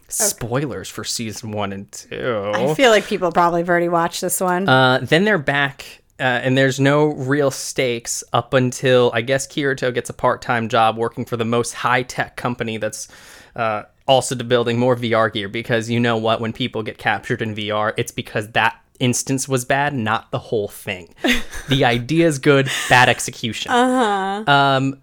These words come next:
Speaker 1: and they're kind of at this point where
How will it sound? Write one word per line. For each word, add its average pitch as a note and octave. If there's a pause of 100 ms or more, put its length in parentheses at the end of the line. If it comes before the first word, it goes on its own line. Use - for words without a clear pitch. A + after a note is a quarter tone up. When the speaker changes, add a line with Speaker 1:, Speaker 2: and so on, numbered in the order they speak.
Speaker 1:
and C#3+ (360)
they're D3+
kind G3
of F3+
at D#3+
this D#3+
point D#3+
where C3+